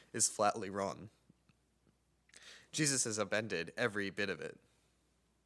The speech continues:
Just like the wise men and the shepherds recognized, he's the one person who deserves our pr-, homage and our loyalty. Jesus was creating a new kind of kingdom, not based on the threat of violence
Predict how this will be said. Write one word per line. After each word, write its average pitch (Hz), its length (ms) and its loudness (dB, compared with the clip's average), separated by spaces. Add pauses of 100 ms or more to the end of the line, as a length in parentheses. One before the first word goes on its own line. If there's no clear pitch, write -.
(640)
Just - 220 4
like 139 160 8
the 123 80 0
wise 117 340 8
men 98 380 -2
and 110 160 -2
the - 20 -4
shepherds 101 500 0
recognized, 90 760 -2 (720)
he's 151 320 2
the 127 80 4
one 120 260 4
person 110 400 2
who 101 160 -4
deserves 90 480 0
our 87 100 -2
pr-, - 160 -8
homage 95 520 -2
and 90 100 -8
our 85 80 -4
loyalty. 80 540 -8 (1700)
Jesus 139 440 2
was 117 160 0
creating 113 440 0
a 92 80 -2
new 113 280 0
kind 120 280 -2
of 95 100 -6
kingdom, 87 440 -10 (800)
not 131 220 4
based 160 240 4
on 139 80 0
the 120 80 -2
threat 123 260 0
of 107 80 -2
violence 101 540 0